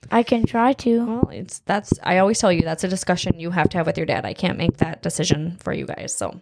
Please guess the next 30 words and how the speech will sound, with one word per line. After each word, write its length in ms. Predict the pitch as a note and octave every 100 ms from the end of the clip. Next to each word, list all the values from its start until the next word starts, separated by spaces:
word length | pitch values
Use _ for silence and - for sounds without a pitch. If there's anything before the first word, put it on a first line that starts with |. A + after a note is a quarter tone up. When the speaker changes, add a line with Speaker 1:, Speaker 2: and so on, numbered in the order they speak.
| -
Speaker 1:
That's 220 | G3+ G3
a 40 |
good 160 | A3 F#3
point. 280 | - - G3
I 80 | A3+
know. 240 | A#3+ G#3 G3+ _
Speaker 2:
Do 80 | C4+
you 20 |
have 40 | B3+
a 40 |
would 180 | C4+ A#3+
you 80 | A#3
rather? 400 | D3+ D#3+ A#3 F4+ - _ _ _ _ _ _
Speaker 1:
Yes. 400 | - C#4 A3 - - - - - - - _ _ _ -
<clears throat> 20 |
All 80 | G4 - - - - F4+
right, 300 | D4 D4+ C#4+ C#4+
so 100 | D4
would 200 | D4 D4
you 120 | F4+
rather 480 | E4+ D#4 E4 F4 F4+
have 320 | - C4 B3+
hot 480 | - - B3 C4 -
water 680 | - B3+ A#3 A3 A3 A#3+ C#4 _ _ _ _
and 160 | - B3+
get 280 | A#3+ A#3 -
no 240 | - A3+ A#3
Wi-Fi 760 | B3+ B3+ A#3 A3+ A3+ A3 B3+ D4+ - _ _ _ _ _ _ _ _ _
or 140 | B3+
have 380 | C4 A#3+ A#3 A3+